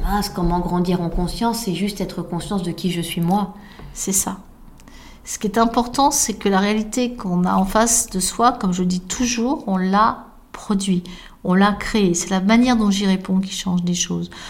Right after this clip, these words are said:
Speaker 2: Je change des choses en moi, de ce que je crois. Et dans mes croyances limitantes, toute croyance limitante amènera la souffrance.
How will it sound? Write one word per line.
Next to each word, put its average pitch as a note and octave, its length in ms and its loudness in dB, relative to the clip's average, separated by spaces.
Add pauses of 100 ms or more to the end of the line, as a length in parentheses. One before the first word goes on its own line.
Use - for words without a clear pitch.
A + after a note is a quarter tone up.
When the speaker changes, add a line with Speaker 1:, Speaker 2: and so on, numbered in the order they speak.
(160)
Speaker 2:
Je F3 160 0
change C4 460 6
des G3+ 120 2
choses G3+ 440 4
en F3 100 4
moi, E3 260 2 (380)
de F#3+ 80 0
ce - 160 2
que - 140 -2
je G3 160 4
crois. - 420 -4 (760)
Et G3 80 2
dans F#3 160 6
mes F#3+ 140 8
croyances A3 560 4
limitantes, G3 680 4 (480)
toute E4 260 6
croyance A3 540 2
limitante G3+ 480 4
amènera F3+ 380 4
la F3+ 120 0
souffrance. - 760 -6